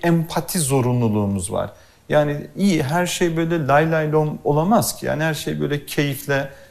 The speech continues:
sosyal hayatın akışıyla, her şey toz pembe olacak diye bir şey yok. Çevremizde hastalar, yaşlılar, engelliler var ki günümüz hani toplantımızın da ana konusu engellilik ve Ramazan. Ee,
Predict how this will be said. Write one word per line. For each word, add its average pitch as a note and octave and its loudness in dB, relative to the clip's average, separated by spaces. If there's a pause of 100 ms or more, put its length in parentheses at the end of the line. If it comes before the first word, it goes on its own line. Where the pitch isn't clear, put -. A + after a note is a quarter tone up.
sosyal - 0
hayatın C#3 -2
akışıyla, C3 -2 (260)
her D#3 4
şey C#3 -2
toz - 2
pembe C#3+ 0
olacak C#3+ 0 (100)
diye C#3+ 0
bir C3+ -2
şey A3+ 0
yok. - -4
Çevremizde C#3+ 2 (280)
hastalar, C#3 2
yaşlılar, C#3 2
engelliler C3+ 4
var G#3+ 4
ki D#3 -4
günümüz D3+ 2 (240)
hani C#3+ 0 (220)
toplantımızın C#3 0
da C3 2
ana D3+ 2
konusu C3+ 0
engellilik C3 0
ve A#2 2
Ramazan. B2 2 (420)
Ee, B2+ 4